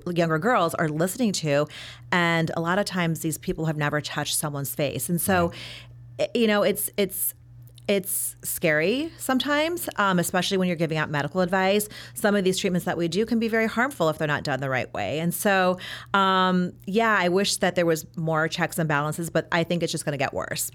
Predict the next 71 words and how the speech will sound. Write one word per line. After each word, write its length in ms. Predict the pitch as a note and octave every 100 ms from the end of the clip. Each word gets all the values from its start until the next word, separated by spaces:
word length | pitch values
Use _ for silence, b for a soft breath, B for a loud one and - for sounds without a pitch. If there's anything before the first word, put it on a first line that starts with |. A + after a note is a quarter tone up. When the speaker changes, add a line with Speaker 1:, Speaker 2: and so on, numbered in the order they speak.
| -
Speaker 1:
Honestly, 460 | D#3 C#3+ - C3+
it's 140 | D3+ F#3+
just 140 | -
gonna 120 | D3+
get 140 | D3 -
worse. 220 | B2+ F#3
So 240 | A#3+ D#3 G#3+
<laughs> 40 |
I 520 | C#4+ D4+ F#3+ E4+ - A#3+
hate 180 | A3 A3
saying 220 | F#3 F3
that, 200 | D#3 D3+
but 120 | D#3
Speaker 2:
No, 100 | D3+
Speaker 1:
it 160 | C4 C3+
is. 140 | - - -
Speaker 2:
it'll 140 | G3
get 160 | G#3+ G#3+
worse 220 | G3 E3
as 260 | D3+ C3 B2
it 60 |
gets 160 | A2 -
better 260 | G2 G2 -
because 260 | A2 A#2+
Speaker 1:
As 100 | A2+ -
it 80 |
Speaker 2:
people 80 | -
Speaker 1:
gets 120 | D#3 C#3+
Speaker 2:
like 80 |
Speaker 1:
better, 120 | C3 C3+
Speaker 2:
you 60 |
Speaker 1:
yeah. 140 | D#3+ B2+
Speaker 2:
out 60 |
there, 160 | A#2 A2 G#2
you 100 | B2+
know, 140 | A2 -
obviously 440 | G#2+ A#2 A2+ A#2
there's, 360 | G#2+ G#2+ G2+ - -
you 60 |
just 120 | A#2+ C#3
gotta 140 | B2
find 180 | B2 G#2+
the 60 |
right 180 | G2 G#2
source, 360 | - - D#2+ -
Speaker 1:
Ex-, 80 | -
Speaker 2:
right? 160 | G#2+ A2+
Speaker 1:
exactly, 640 | D#3+ - D3 C#3+ A#2+ C3+
exactly. 320 | C#3+ C3 C3
Speaker 2:
So 120 | -
what 160 | G#3 G#3
are 140 | F3
some 180 | F#3+ D3
of 60 | A2+
those 160 | G#2+
things 240 | - A2+ A2
that 80 |
you 80 | A2
think 200 | A#2+ A#2+
are 80 | A2+
the 80 | G#2
biggest 280 | A2 A#2 A2+
misconceptions 600 | A#2 - A2 A2 G2+ A2
that 80 | G2+
you 80 | G2+
have 120 | G#2
to 60 |
overcome 380 | G#2 F#2+ G2 G#2
with, 320 | G2+ F#2+ -
with 180 | A2 G2
patients? 520 | - G2+ - - -